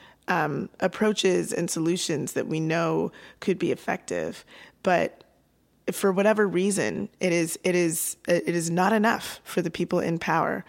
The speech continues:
And you would think at a time like now where we know, you know, that there are, y-, you know, people who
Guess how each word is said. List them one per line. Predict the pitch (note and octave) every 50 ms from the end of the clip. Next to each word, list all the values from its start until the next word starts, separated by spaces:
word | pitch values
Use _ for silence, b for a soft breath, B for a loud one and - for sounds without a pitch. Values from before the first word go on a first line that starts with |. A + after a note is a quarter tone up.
| B B B B B B B B B B
And | F#3+ F#3 F3+ E3+ E3+ E3+ E3 - -
you | F3+ F3+ F3+
would | F#3 F3+
think | - - A#3 A#3+ A#3+ A3 - - - _ -
at | G3+ F#3+
a | F3
time | F3 - - - - A3 A#3 A3
like | G#3 G3 F3 - -
now | G3 F#3+ G3 F#3 D#3
where | C#3 E3 E3+
we | D#3+ F#3+ G3
know, | G3 F#3 F3+ F3 F3+ F#3+ G3+ F#3 F#2 F#2 - - - -
you | - F#3
know, | E3+ D#3+ D#3+ D#3+ F3+
that | F3+ - E3+ D3 - - - _ -
there | F3 F3 E3 E3+ E3+ - -
are, | F3+ E3+ E3 E3 E3 E3+ E3+ B B B B B B B B B
y-, | A#3+ G#3 - -
you | A#3+ C4+ C4+
know, | A#3+ G#3 G#3
people | - - - B3+ B3+ - B3 A#3+ A#3+
who | A3 - - A#3 A3+ A3 A3 A3 A3 G#3+